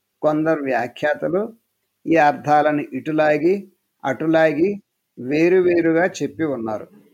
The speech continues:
అధ్యాత్మ రామాయణాదులలో ఉన్న విషయాలను సమన్వయించుకోవడం కోసము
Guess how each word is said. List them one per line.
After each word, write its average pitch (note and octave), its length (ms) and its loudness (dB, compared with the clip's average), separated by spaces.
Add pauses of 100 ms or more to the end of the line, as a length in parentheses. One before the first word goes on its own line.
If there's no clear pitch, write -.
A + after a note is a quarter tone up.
(840)
అధ్యాత్మ F3+ 640 0
రామాయణాదులలో E3 1160 2
ఉన్న D3+ 200 -2
విషయాలను D3 760 -2
సమన్వయించుకోవడం C#3+ 1120 -6
కోసము C#3 600 -8